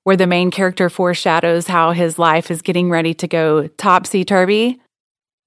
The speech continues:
"All those who think they have it made, take one step forward.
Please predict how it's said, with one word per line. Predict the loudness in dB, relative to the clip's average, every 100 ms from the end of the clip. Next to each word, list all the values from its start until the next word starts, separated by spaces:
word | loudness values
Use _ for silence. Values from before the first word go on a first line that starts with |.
| 2
"All | 6 6 6
those | 6 6 4
who | 2 2
think | 2 2 4
they | 4
have | 4 4
it | 2 0
made, | 0 0 -2 -6 _ -4
take | -2 0
one | 0 0 0
step | 0 -2 -2
forward. | -2 2 4 2 -2 -6